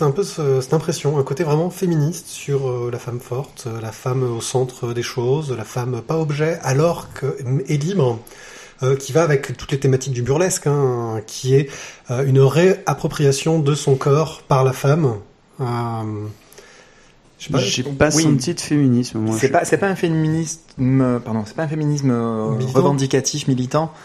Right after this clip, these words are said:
Speaker 3: Euh, c'est simplement cette, cette jeune fille qui, qui assume son corps, qui a, qui trouve en plus, qui rencontre les personnes qui lui permettent d'assumer son corps, de le montrer et d'en faire un,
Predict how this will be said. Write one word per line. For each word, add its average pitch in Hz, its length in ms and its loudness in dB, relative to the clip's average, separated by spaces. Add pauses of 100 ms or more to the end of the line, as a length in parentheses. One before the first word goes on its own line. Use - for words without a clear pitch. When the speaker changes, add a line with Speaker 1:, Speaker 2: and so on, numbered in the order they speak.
(280)
Speaker 3:
Euh, 104 800 -2
c'est 117 160 -6
simplement 131 400 -2
cette, 113 460 -6
cette 127 160 -2
jeune 113 180 -2
fille 170 220 -12
qui, 107 440 -6
qui - 140 -4
assume 151 320 -4
son 120 160 -2
corps, 151 360 -2
qui - 200 -10
a, 107 420 -10 (520)
qui 113 180 -12
trouve 143 300 -4
en 127 80 2
plus, 156 200 -8
qui - 120 -6
rencontre 139 400 -4
les 123 80 -6
personnes 135 480 -2 (460)
qui 117 100 -12
lui 123 80 -6
permettent 143 320 2
d'assumer 127 340 0
son 123 160 -4
corps, 127 280 0
de 117 60 -6
le 123 60 2
montrer 131 560 2
et 123 60 0
d'en 104 160 -6
faire 120 200 -2
un, 110 280 -2